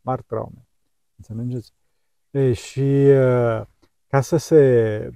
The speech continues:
cum îi spune, din cauza asta, ca să se vindece, trebuie să se apropie iarăși de Dumnezeu. Trebuie să se apropie iarăși de Dumnezeu, să se pocăiască,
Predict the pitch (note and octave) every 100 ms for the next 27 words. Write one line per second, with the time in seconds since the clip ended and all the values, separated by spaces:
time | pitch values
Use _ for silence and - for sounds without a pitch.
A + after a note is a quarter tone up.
0 | _ - D3+ - B2+ A2+ G#2+ A2 _ _
1 | _ _ G#2 A2 C#3 D3+ D3+ C3 D3+ C#3
2 | D3+ C3+ - C3+ C#3+ - A#2 B2+ D#3+ C3
3 | A#2 - D3+ D#3+ - D3+ E3 D#3 D3+ C#3+
4 | C#3 C3 C3 B2 C3+ G#2+ - _ _ _
5 | - C#3 D3 C3 C#3+ C3+ B2 B2 C#3+ -
6 | - B2+ - C#3 D3 C#3 -